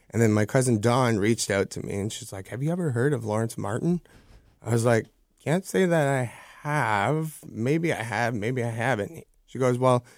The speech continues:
he's really good. He's a Juno Award-winning artist." And I was just like, "Oh, wow, you think you'll actually <laughs> come over here and play?"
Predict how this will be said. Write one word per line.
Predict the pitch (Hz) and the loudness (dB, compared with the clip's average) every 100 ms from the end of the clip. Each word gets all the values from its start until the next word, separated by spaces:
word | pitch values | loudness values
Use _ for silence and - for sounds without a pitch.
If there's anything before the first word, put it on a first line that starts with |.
| _ _ | _ _
he's | _ 110 | _ 2
really | 156 190 151 | 6 6 6
good. | 151 147 | 6 4
He's | 117 110 | 2 -2
a | |
Juno | 104 110 139 135 120 | -4 0 2 4 4
Award-winning | 107 110 113 98 120 101 | 4 4 4 2 2 2
artist." | 98 131 107 110 - | 2 2 2 0 -4
And | - 107 | -4 -2
I | |
was | 107 | -2
just | 113 113 | -2 -4
like, | 101 107 | -4 -2
"Oh, | 135 | -2
wow, | 113 131 | 0 0
you | 107 | -2
think | 107 143 143 | -4 -4 -4
you'll | 107 | -2
actually | 117 - 208 | 0 2 2
<laughs> | 185 | 2
come | 247 302 | 0 2
over | 302 294 | 2 0
here | 262 247 | 2 2
and | 214 | 4
play?" | 208 233 | 4 4